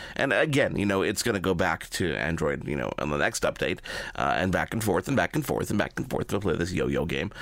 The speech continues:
Um, but yeah, there are features that I saw that came out of, you know, W W D C that, that really kind of push the envelope even further than where Android's going.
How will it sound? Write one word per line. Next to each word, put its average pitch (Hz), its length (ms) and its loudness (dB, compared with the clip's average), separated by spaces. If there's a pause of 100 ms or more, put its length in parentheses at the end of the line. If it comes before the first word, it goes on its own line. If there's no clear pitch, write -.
(320)
Um, 87 480 2
but 98 260 2
yeah, 131 180 4
there 156 180 4
are 180 60 4
features 113 380 0
that 95 100 4
I 82 120 2
saw 85 260 2
that 78 180 0
came 80 240 0
out 78 140 2
of, 78 260 -2 (320)
you 92 100 0
know, 76 120 0
W 71 240 0
W 76 160 -2
D 73 40 0
C 73 200 0
that, 71 180 0 (360)
that 85 140 0
really 95 220 2
kind 90 220 -2
of 78 160 -4
push 101 200 2
the 82 120 0
envelope 76 500 0 (160)
even 90 300 0
further 76 300 0
than 65 100 0
where 55 120 0
Android's 69 340 -2
going. - 280 -6